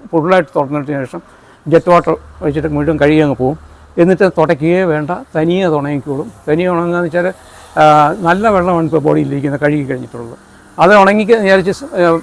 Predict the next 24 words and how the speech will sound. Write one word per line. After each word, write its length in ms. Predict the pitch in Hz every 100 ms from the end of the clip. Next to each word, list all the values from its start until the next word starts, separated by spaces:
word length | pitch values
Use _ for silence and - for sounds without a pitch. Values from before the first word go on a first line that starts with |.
| 139 -
സ്റ്റെയിൻസ് 320 | 185 214 196 190
ഒന്നും 140 | 196 170
കാണില്ല. 240 | 156 143 151
അല്ലെങ്കിൽ 260 | 196 214 202
അഴുക്കുള്ള, 320 | 180 196 208 202 - - _ _ 170
ആ, 20 | 165 - - 190
സാധനം 220 | 185 190 - 190
ഈ 60 | 180 170
വെള്ളമാണെന്നുണ്ടെങ്കിൽ 720 | 180 180 175 175 165 165 185 - _ 180
വട്ടത്തിൽ 280 | 160 180 175 160
ഇങ്ങനെ 160 | 156 -
സ്റ്റെയിൻസ് 300 | 160 156 135
ഇരിക്കും, 240 | 113 104 - _ _ _ _ _ _ -
അതും 160 | 180 202 285
ഇതിനകത്ത് 260 | 170 160
വരുന്നില്ല. 260 | 147 147 143
അപ്പോൾ 120 | 165
അത് 60 | 175 160
ഒറ്റ 160 | - 226 - _ _ _
കൈ 80 | 160 180
കൊണ്ട് 160 | 202 202
നമ്മുടെ 180 | 180 170
ബോഡിയെ 220 | 170 185 156
തൊടുകയേ 280 | 147 175